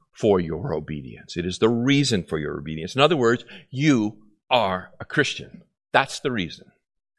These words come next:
Because you have been incorporated into Christ by faith,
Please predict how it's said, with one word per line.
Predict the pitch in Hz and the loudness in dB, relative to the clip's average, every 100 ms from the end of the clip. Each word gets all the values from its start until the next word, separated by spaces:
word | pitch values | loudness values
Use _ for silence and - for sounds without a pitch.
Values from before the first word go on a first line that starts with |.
| _ _ _ _ _ - | _ _ _ _ _ -4
Because | 202 - 165 202 180 | -4 4 8 8 6
you | 180 185 | 0 0
have | 156 160 139 | 2 2 2
been | 151 | -2
incorporated | 139 127 - - 190 196 160 160 151 139 | -2 -4 -2 4 4 4 4 6 4 0
into | - 160 208 233 | 2 2 4 0
Christ | 196 - 143 120 123 104 | -2 4 6 6 2 -6
by | 107 139 233 | 2 4 4
faith, | - - 113 107 175 - - | 0 0 2 2 -2 -8 -20